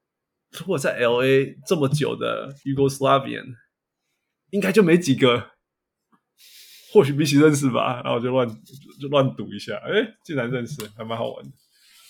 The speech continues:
那趁，啊，今天不讲八卦，今天不讲其他事情。But Vlade Divac was important，因为他是第一个欧洲中锋，然后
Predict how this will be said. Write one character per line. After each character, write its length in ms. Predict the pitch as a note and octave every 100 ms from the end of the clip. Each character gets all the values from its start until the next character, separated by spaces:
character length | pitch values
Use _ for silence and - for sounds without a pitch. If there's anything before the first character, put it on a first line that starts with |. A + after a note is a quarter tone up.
| - _
那 80 | D3
趁， 180 | C#3+ F#3 -
啊， 120 | C3+ C3+ - _ _ _ _ _ _
今 140 | D3+
天 160 | D3+ D3+
不 100 | C#3+
讲 260 | C#3 G#2 G2+ _
八 160 | A#2 A2
卦， 300 | A#2+ G#2+ - _ _
今 100 | B2
天 160 | B2 B2
不 80 | A#2+
讲 320 | A2+ A#2+ A#2
其 140 | -
他 140 | G#2+ G#2+
事 140 | A2+
情。 200 | A2 C3 - _ - - _ _ _ _ - _ _ _ _ _ _ _ - - _ -
But 240 | C#3 - - _ -
Vlade 260 | D3 F3 E3
Divac 360 | E3 D3+ B2
was 140 | A#2 G#2+
important， 420 | A2 A#2+ A#2 A2+
因 120 | B2
为 100 | B2
他 280 | A2+ A#2+ A#2+
是 320 | A#2 B2+ A2 G2+ -
第 200 | B2 B2+
一 40 |
个 160 | A#2+ G#2
欧 220 | - A2
洲 180 | G#2+ G#2
中 240 | G#2 G2+ G2+
锋， 240 | G#2 G#2+
然 100 | G2
后 320 | G2 G#2 G#2